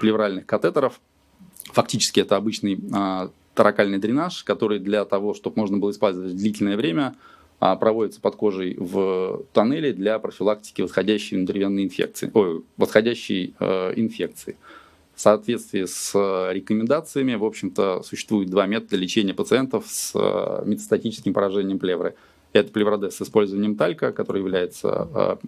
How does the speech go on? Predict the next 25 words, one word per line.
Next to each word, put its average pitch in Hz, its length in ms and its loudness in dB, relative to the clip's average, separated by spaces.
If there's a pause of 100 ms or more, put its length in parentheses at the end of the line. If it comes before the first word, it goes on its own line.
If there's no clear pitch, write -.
(120)
вариантом 101 580 0
выбора. 151 380 0 (360)
Если 113 260 2
пациенты, 95 840 0
э, 95 200 0
крайне 107 320 2
тяжёлые 120 560 0
и 104 320 0
ожидаемая 98 520 0
продолжительность 95 540 -2
жизни 92 340 -2
не 95 180 -2
превышает, 98 720 -2
э, 92 180 0
двух 98 280 -4
недель, 92 300 0
месяца, 139 540 -2 (400)
то 101 300 4
вариантом 98 400 -2
выбора 127 260 0
является 104 440 -2
использование 104 440 0
туннелированных 101 560 0
плевральных 98 400 -2
дренажей. 95 460 -4